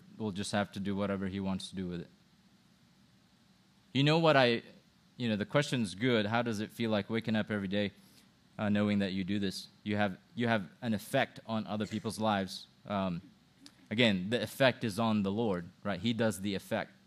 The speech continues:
Uh, I don't, right? I'm just a, a, a servant, an instrument, but He does the effect. But you know what I think more of now,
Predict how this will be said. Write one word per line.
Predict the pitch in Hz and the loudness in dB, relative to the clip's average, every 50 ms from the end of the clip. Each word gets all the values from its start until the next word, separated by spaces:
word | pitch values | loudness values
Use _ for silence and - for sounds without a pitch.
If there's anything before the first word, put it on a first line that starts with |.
| - - - - _ _ _ _ _ _ _ _ _ | -20 -20 -20 -20 _ _ _ _ _ _ _ _ _
Uh, | 107 101 - | -4 -2 2
I | - 107 110 104 | 4 4 4 4
don't, | 98 107 104 95 80 - - - - | 4 2 2 2 0 -6 -14 -8 -2
right? | 101 101 101 - | 0 0 0 0
I'm | 107 104 104 | -2 -2 -2
just | 98 101 98 - - | -2 -4 -6 -4 -4
a, | 107 95 90 85 - - _ _ _ _ _ _ _ _ _ _ - | -2 -2 -2 -4 -8 -18 _ _ _ _ _ _ _ _ _ _ -4
a, | 104 98 92 90 87 82 - - - _ _ _ _ _ _ _ _ _ | -2 0 0 0 -2 -4 -6 -12 -18 _ _ _ _ _ _ _ _ _
a | 107 | -8
servant, | 101 - - 123 113 107 95 92 87 - - - | -8 -6 -4 -2 -2 -2 -2 -4 -6 -6 -8 -6
an | 101 95 - | -6 -4 -2
instrument, | 110 110 107 - - 117 104 90 - - - _ _ _ _ _ _ - _ _ _ _ - - _ | -2 -4 -4 -4 -4 -2 -2 -2 -4 -8 -20 _ _ _ _ _ _ -20 _ _ _ _ -20 -10 _
but | 110 101 | -6 -6
He | 85 - 113 113 | -2 -2 -2 0
does | 107 107 101 98 | 2 0 0 0
the | 101 98 | -2 -4
effect. | 92 - - - 92 - - - - - - _ _ | -4 0 0 0 0 0 -6 -20 -20 -20 -20 _ _
But | - 123 | -4 -2
you | 131 131 135 | 0 2 4
know | 139 147 | 4 4
what | 151 147 131 | 6 6 6
I | 120 113 | 4 2
think | 117 - - 135 135 143 - | 2 -2 -2 -2 -2 0 -2
more | 135 139 139 143 143 | 0 0 2 2 2
of | 147 151 147 127 | 2 2 2 2
now, | 135 139 139 147 156 160 | 2 4 4 4 2 2